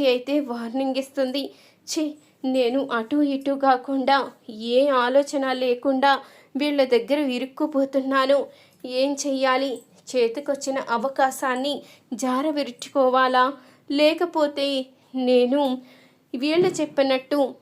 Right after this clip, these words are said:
వీళ్ళ దగ్గర జాబ్ చెయ్యాలా?" అంటూ ఆలోచిస్తూ ఉంటుంది అలేఖ్య అయితే. అప్పుడే ఇక అలేఖ్య బయటికి వెళ్ళిపోగానే పద్మమ్మ అయితే, "జ్యోతమ్మ,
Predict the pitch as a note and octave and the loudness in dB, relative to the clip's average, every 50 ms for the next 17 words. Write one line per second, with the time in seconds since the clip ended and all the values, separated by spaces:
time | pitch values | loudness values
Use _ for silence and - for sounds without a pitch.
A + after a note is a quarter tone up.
0 | _ _ _ - B3 B3 B3 B3+ B3 A#3 G#3+ B3 B3 A3 C4+ C#4+ C#4+ C#4 C#4 A3+ | _ _ _ -8 -2 -2 0 0 0 0 0 0 0 0 0 0 0 0 0 2
1 | A#3 B3 B3+ B3+ C4+ - C#4 C4 B3 B3+ B3+ B3+ B3 B3+ C4 C4 B3+ B3 B3 B3 | 2 2 2 0 -2 -2 -2 -2 -2 0 0 0 2 2 2 2 2 0 -2 -2
2 | - C#4+ C#4 B3+ A#3+ A#3+ - _ _ B3 A#3+ A#3 A3+ B3 C#4 D4 C#4+ - C4+ C4+ | 0 2 2 2 0 -2 -10 _ _ 0 2 2 4 4 4 4 2 -2 -8 -10
3 | - - C4+ C4 B3+ B3+ B3 B3 B3 C4 B3 B3 B3 C#4 C#4 B3+ B3 - - - | -8 -4 -4 -2 0 -2 -2 -2 -2 -4 -4 -2 0 -2 -2 -2 -4 -8 -16 -20
4 | - _ _ - B3+ A#3 A3+ A#3 B3+ B3+ - - C#4+ C4 B3 B3 B3 - C4+ C#4+ | -20 _ _ -2 0 2 2 2 2 2 0 0 0 0 0 0 -4 -2 -2 -2
5 | C4 - - - _ - - _ _ _ _ - E4+ D#4+ D#4+ - G#4 G#4+ G#4+ G#4 | -2 -2 -8 -14 _ -20 -20 _ _ _ _ -4 -2 -2 -2 0 0 0 2 0
6 | F#4+ D#4+ D4 - - E4 D#4+ C#4+ C4+ - - A#3 B3+ C4+ - A3+ A3+ A#3 A#3+ B3+ | 0 -2 -6 -4 -2 0 0 0 0 -2 -6 -14 -20 -10 -6 -4 -2 0 0 -2
7 | C4 - D#4 D4+ C#4+ C4 A#3 A#3 A#3+ B3 C#4 D4 D4 B3 B3 A3+ A#3+ B3+ C4 C4 | -2 -2 -4 -2 0 0 0 0 0 -2 -4 -8 -6 -2 0 0 0 0 -4 -2
8 | D4 C#4 C4 C4+ C4+ C4+ C4+ B3 A#3+ B3 C4 C#4 C4 A#3+ A#3+ - - _ C4 B3+ | -2 -2 0 0 0 2 2 2 2 2 2 2 0 -2 -4 -8 -10 _ -4 -4
9 | - F#3+ G3+ B3 B3+ C4 C4+ C4+ B3+ A#3+ A#3+ A#3+ A#3+ C4 C4 B3+ B3 A#3 - - | -4 -4 -6 -6 -6 -4 -4 -4 -4 -4 -6 -4 -4 -2 -2 -2 -4 -6 -10 -18
10 | _ _ _ - F#3+ A3 A#3+ A#3+ A#3 B3 B3+ B3 B3 B3 | _ _ _ -12 -4 0 0 0 0 -2 -6 -8 -2 -2